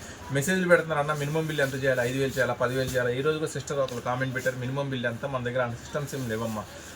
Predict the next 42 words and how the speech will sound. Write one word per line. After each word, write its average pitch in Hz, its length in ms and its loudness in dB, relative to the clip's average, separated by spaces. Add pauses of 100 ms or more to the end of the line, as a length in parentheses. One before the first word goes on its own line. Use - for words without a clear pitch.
(160)
మీకు 104 140 -4
బాగా 123 360 2
ఎన్ని 139 260 0
నచ్చితే, 127 580 -2
ఎన్ని 127 160 -2
సెట్లు 131 300 -4
నచ్చితే 131 240 -2
అన్ని 131 160 0
సెట్లు 147 240 -4
బుక్ 131 260 -8
చేసుకోండి 107 460 -6
చక్కగా, 104 380 -6
ఓకేనా? 147 300 4 (320)
So, 233 160 2
చూడండి, 196 260 6
నెక్స్ట్ 160 340 2
ఐటమ్ 165 200 6
వచ్చేసరికి 131 520 2 (1600)
కలర్స్ 127 240 0
కాంబినేషన్ 139 360 2
ఎలా 127 100 6
ఉంది, 123 180 4
అదుర్స్ 120 400 4
కదా, 139 200 4 (460)
చాలా 143 220 6
బాగుంది 127 280 2
కదా. 160 180 2 (500)
So, 180 80 8
ఇవన్నీ 190 440 6
కూడా 226 200 8
నేను 190 220 4
మీకు 185 160 4
అందిస్తున్న 175 320 2
ప్రైస్ 175 360 4 (140)
just 202 280 0
టూ 160 120 2
సిక్స్టీ 156 280 -4
నైన్ 147 200 0
రూపీస్ 143 280 -2
మాత్రమే. 135 380 0
ఇంకా 208 400 4
ఉన్నాయి, 160 280 4